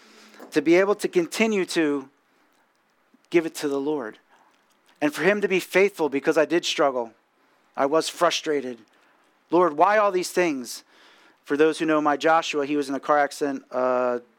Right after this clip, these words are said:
Tuesday night, I think it was. Totaled the car, he blacked out, um, and he's fine. I got the call.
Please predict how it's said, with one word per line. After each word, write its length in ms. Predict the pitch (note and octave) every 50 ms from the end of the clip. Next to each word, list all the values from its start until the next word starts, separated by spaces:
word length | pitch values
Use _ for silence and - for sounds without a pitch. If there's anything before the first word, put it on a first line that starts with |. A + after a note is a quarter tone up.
| _ _ -
Tuesday 360 | - - D#3+ E3 - F#3 F3+
night, 280 | F#3 G3 G3+ G3+ - _ _ _ _ _
I 40 | -
think 160 | - - E3
it 80 | E3 E3+
was. 340 | E3+ F3 F3+ F#3+ - - - _ - - - - _ _ _ _ _ _
Totaled 300 | - - E3 E3+ E3 D#3
the 60 | D#3 D3+
car, 320 | - D#3+ D3+ D3+ D3 D3
he 100 | C#3 C#3+
blacked 380 | B2 B2+ C#3 C#3+ D3+ D3 - D3+
out, 280 | C#3+ C#3+ C#3 C3+ - _ _ _ _ _ _ _ _ _ _ _ _ _ _ _ _ _ _ _ - -
um, 460 | C3 C#3 C#3 C3+ C3+ C3+ C#3 B2+ - _ _ _ _ _ _ _ _ _ _ _ _ _ - _ _ -
and 100 | - C3
he's 120 | D3 D3
fine. 260 | - F3+ F#3 D#3 G#2+ - _ _ _ _ _ _ _ _ _ _ _ _ _ _ _ _ _ _ _ _ _ _ _ _ _ _ _ _ _ _ - - - - - - _ _ _ _ _
I 140 | - C3+ D3
got 220 | D3 D#3 C#3+ -
the 80 | - C3+
call. 420 | - - E3 E3 C3+ B2 C#3+ D#3+